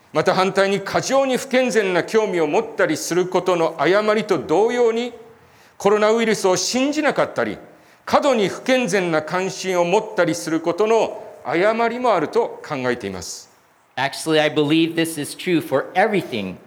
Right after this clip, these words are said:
Speaker 2: that surrounds us, especially if it takes awa-, us away from our faith and focus on God.
Speaker 1: 実際これは私たちを取り巻くすべてのことに当てはまることだと思います。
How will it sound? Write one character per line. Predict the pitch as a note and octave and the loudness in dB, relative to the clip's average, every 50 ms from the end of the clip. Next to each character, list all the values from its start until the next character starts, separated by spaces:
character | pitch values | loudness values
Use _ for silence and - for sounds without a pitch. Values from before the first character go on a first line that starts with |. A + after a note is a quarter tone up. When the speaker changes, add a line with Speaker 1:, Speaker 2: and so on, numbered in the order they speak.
| - | -4
Speaker 2:
that | A#2+ B2 B2+ - - | -2 -2 -2 -4 -6
surrounds | - - B2+ A#2+ C3 C3+ C3+ C3 A2+ - | -6 -4 -2 0 2 2 0 0 -2 -4
us, | G2 F#2 - - - - - - _ _ - | -8 -12 -12 -14 -20 -20 -20 -20 _ _ -4
especially | C#3+ C#3 - - - F#3+ G3 F#3+ - - F#3 F#3+ F#3+ F#3 G3 F#3 - | -4 -4 -4 0 0 0 0 0 -4 -2 0 0 0 0 0 -2 -2
if | E3+ C#3 - - | -2 -2 -2 0
it | D#3 D#3 D#3+ - | -4 -4 -4 -4
takes | - G#3 G3 G3 G3 - - G3 | -2 0 0 0 0 -4 -4 -2
awa-, | F#3 F3 D#3+ F3 E3 E3+ E3+ - - - | -2 0 2 2 0 0 -2 -8 -8 -2
us | - F3 F3+ F3+ - | 0 0 0 2 2
away | F#3 E3 D#3+ F3 D#3 B2+ A2+ G#2+ | 2 2 4 2 2 0 -2 -4
from | - A2+ A#2 | -4 -2 -2
our | A2+ A#2+ A#2 - - | -2 -2 -2 -4 -2
faith | E3 D#3+ D#3+ E3 D#3+ - - - - - _ _ - | 0 0 0 0 -2 -6 -14 -18 -20 -20 _ _ -8
and | B2+ B2+ - | -6 -6 -4
focus | - D3 C#3+ C3+ - A2 G2 - - - - - - _ _ _ - | 0 0 0 0 -2 -6 -8 -8 -10 -12 -14 -18 -20 _ _ _ -10
on | G#2+ G2+ G2 | -8 -8 -6
God. | - G#2+ G2+ G2 D#2+ D#2 D#2+ - - - - - - _ _ _ _ _ _ _ _ _ - | -4 -2 -2 -2 -2 -6 -10 -16 -20 -20 -20 -20 -20 _ _ _ _ _ _ _ _ _ -4
Speaker 1:
実 | C#3+ F3 - - F#3+ | -4 -2 0 2 0
際 | F3+ | 0
こ | - F#3+ | 2 2
れ | F#3+ G3 | 2 4
は | F#3+ F#3+ | 4 2
私 | F#3+ F#3+ G3+ G3 G3 | 2 2 0 0 2
た | G#3+ G3 | 0 0
ち | G3+ G3 | 2 2
を | F#3+ - | 0 0
取 | - F3 F3+ G3 | 0 -2 -2 0
り | G#3 | 0
巻 | A3+ A3+ A3+ - | 0 0 0 2
く | G3 F3+ D#3+ C3 - - - | 0 0 0 -2 -6 -10 -12
す | - - - - A#3+ C4 | -10 -8 -4 -2 0 2
べ | D4+ C#4+ - | 2 2 2
て | A#3+ A#3 | 2 2
の | A3 G3+ | 2 2
こ | G3 G3 | 0 2
と | G3+ A3+ | 2 2
に | G#3+ | 2
当 | F3 D#3+ E3 | 2 2 2
て | G#3+ G#3+ | 2 0
は | G#3+ G#3+ G#3+ A3+ | 0 0 0 0
ま | A#3+ C4 | 2 2
る | B3+ G#3 F3 | 2 2 0
こ | - F#3 E3+ | 0 -2 0
と | A3+ | 2
だ | A3 G#3 | 0 0
と | - D#3+ | 2 0
思 | C#3+ C3 C3 | 0 0 0
い | B2+ A2+ | -2 -2
ま | A2 G#2+ | -4 -6
す。 | - - - - | -8 -12 -16 -20